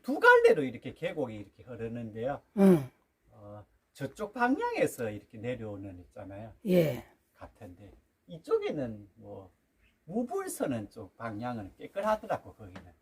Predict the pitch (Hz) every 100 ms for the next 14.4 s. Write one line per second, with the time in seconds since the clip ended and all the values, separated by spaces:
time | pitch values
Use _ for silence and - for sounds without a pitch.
0 | _ _ _ 151 147 - 156 - 151 147
1 | 226 311 95 90 - _ _ _ _ _
2 | _ _ _ _ _ - - _ _ _
3 | - - - - 415 539 523 240 214 196
4 | - - 277 339 214 151 190 349 _ _
5 | _ _ - - - - - 127 156 180
6 | 160 147 190 220 214 190 214 269 - 131
7 | 135 120 156 170 175 131 98 107 _ _
8 | _ _ _ _ _ - 440 494 440 269
9 | 370 330 302 247 220 269 311 269 208 185
10 | 175 - 226 185 - - 240 370 320 208
11 | 170 180 240 214 - 311 - 180 170 -
12 | - - - - - - 127 - 240 131
13 | - - 208 240 - 330 440 - 226 247
14 | 269 240 403